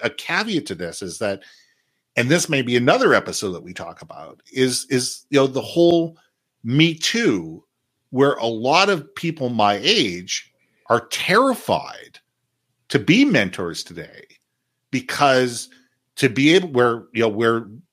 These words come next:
someone in their, you know, forties and fifties may have mentored younger women before and helped elevate the next generation of young women, we're afraid to be in a,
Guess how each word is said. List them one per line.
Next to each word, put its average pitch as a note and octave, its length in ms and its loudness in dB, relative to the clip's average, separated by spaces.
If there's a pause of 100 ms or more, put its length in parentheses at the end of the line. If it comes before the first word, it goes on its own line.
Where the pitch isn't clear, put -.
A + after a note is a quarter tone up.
someone D3 420 0
in A2+ 180 -4
their, A2+ 320 -2
you A2 60 -6
know, G#2+ 80 2
forties C3+ 420 2
and A2 100 -6
fifties A#2+ 480 -4
may B2+ 240 2
have C3+ 140 4
mentored B2+ 580 0
younger A2+ 340 0
women D#3 360 2
before G#2+ 340 -6
and G#2+ 160 -6 (220)
helped D3 260 0
elevate C3 380 2
the A2 80 -4
next A#2 220 -2
generation A2+ 540 -4
of G#2 60 -6
young G2 240 -6
women, G#2+ 420 -2 (1000)
we're C3+ 340 2 (160)
afraid F#3+ 480 0
to D3 60 2
be B2+ 180 -2
in A2+ 100 -2
a, C3 100 -2